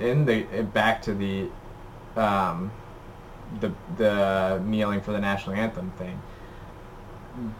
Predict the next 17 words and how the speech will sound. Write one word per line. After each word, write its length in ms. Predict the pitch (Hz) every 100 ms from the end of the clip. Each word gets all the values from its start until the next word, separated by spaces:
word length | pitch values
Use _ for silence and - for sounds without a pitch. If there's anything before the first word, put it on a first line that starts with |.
| -
Do, 300 | 120 117 117 107
why 320 | 110 107 113
are 120 | 117
people 400 | 110 123 - 110
offended? 400 | 104 120 120 98 90 95 101
Maybe 360 | 104 110 120
it 80 | 139
is 220 | 160 170
because 560 | 98 113 90 104 95 -
of 200 | - 104
people 540 | 110 104 101 98 95 - - - - - - - - 110 104 -
fighting 320 | 107 104 101
for 100 | 98
our 140 | 101 95
freedoms, 440 | 104 98 95 92
and, 220 | 98 95
uh, 40 | 80